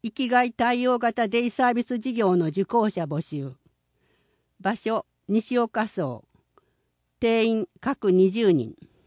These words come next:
対象、市内在住のおおむね六十歳以上の一人暮らしの人などで、介護保険の認定を受けていない人。受講料無料。申し込み方法、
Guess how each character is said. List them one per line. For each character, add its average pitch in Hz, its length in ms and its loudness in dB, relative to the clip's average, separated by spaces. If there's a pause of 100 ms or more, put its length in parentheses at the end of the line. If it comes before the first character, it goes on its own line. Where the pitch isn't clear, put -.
(420)
対 226 220 0
象、 220 360 -2 (340)
市 - 200 -4
内 208 280 4
在 208 300 4
住 196 240 2
の 190 340 0
お 226 180 2
お 233 40 2
む 233 140 2
ね 240 140 0
六 220 260 -2
十 240 140 -2
歳 240 360 0
以 226 60 -2
上 196 200 2
の 175 160 2
一 226 240 -2
人 226 120 -2
暮 240 180 0
ら 220 80 0
し 190 120 -4
の 180 100 2
人 214 260 0
な 185 140 4
ど 156 120 -4
で、 143 200 -10 (440)
介 226 240 0
護 226 120 2
保 262 80 4
険 220 260 2
の 190 160 6
認 214 280 4
定 208 200 0
を 214 120 4
受 262 160 0
け 202 60 0
て 175 120 0
い 180 100 6
な 196 160 4
い 185 80 2
人。 - 340 -8 (880)
受 190 140 -2
講 254 240 0
料 170 280 0
無 202 140 2
料。 202 340 -2 (920)
申 233 180 2
し - 60 -16
込 247 160 -2
み 247 120 0
方 233 220 2
法、 135 320 -6